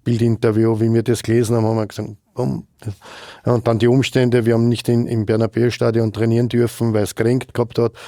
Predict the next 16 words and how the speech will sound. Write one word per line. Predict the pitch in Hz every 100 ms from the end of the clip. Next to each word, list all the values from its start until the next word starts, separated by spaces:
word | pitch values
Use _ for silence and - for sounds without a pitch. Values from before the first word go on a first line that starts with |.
| -
haben | - 110
müssen | 117 110 -
ausweichen | 110 110 107 113 104 117
aufs | 107
Trainingsgelände, | - 104 117 123 - 113 113 113
auf | 101
irgendeinen | 120 120 113 110
Hocker, | 113 120 - 120 - - -
aber | 120 110
das | 110
war | 110
immer | 110 117 107
alles | 110 98
wurscht | 104 113 -
und | 104 -
dann | 101